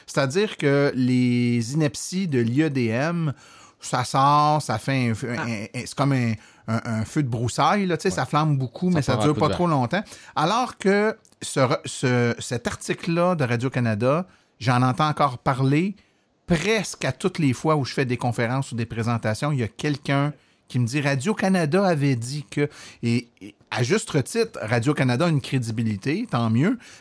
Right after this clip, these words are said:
Speaker 1: mais cette crédibilité-là fait en sorte que ce message-là, qui était une analyse d'une étude du cireg, étude qui est pas mauvaise en soi, mais qui date.
Speaker 3: Qui date, ouais.
Speaker 1: Étude qui est positive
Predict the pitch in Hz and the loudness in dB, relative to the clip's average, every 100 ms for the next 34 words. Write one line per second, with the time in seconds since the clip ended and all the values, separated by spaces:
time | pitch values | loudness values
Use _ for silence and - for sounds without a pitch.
0 | - 123 - 123 - 160 143 143 143 127 | -4 -2 -2 -6 -2 -2 0 0 0 0
1 | 135 123 147 202 165 147 120 185 185 127 | 0 4 2 2 -2 0 0 -2 -2 -4
2 | - 123 135 147 135 117 104 135 220 143 | -2 0 0 0 0 0 0 0 0 -2
3 | 156 147 196 180 151 220 208 117 - - | 0 2 2 2 4 4 2 0 -8 -20
4 | - - 113 139 147 127 - 185 160 110 | -20 -10 0 4 4 2 4 6 6 2
5 | 107 104 110 - 131 117 151 254 208 - | -4 -6 -10 -2 0 2 0 0 -2 -6
6 | - - - - 151 160 - 220 143 160 | -12 -20 -20 -4 0 0 0 -2 2 0
7 | 147 196 202 175 175 180 156 143 139 - | 4 4 6 4 4 2 2 2 2 0
8 | 147 160 151 123 - 113 107 131 247 - | 2 4 4 2 0 -2 0 0 0 -10
9 | - - - 151 135 131 - 98 95 180 | -16 -12 -6 0 0 -2 -8 -8 -4 -2
10 | 175 - 233 247 180 127 - 170 - 196 | -2 -2 0 0 0 -4 0 2 4 4
11 | 202 139 143 - 190 202 180 139 123 | 4 2 -4 -4 0 2 2 2 0